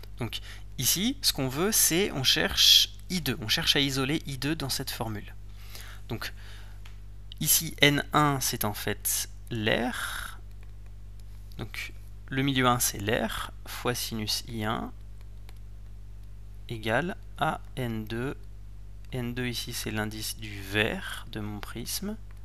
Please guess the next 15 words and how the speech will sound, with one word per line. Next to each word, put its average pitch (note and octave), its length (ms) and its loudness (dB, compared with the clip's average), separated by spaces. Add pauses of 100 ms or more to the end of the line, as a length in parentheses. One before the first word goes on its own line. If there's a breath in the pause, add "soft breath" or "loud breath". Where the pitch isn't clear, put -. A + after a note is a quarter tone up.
(240)
fois - 280 -2
sinus D3+ 480 -2
I - 60 -8
deux. - 160 -8 (3000 loud breath)
Ok ? G#3 220 0 (640 loud breath)
Ce - 80 0
qui - 140 12
revient D#3 320 6
à B2+ 120 8
dire, B2+ 240 2
si - 180 2
j'isole B2+ 600 2 (560)
sinus - 560 -2
I A#2+ 140 -6
deux, G#2+ 340 -2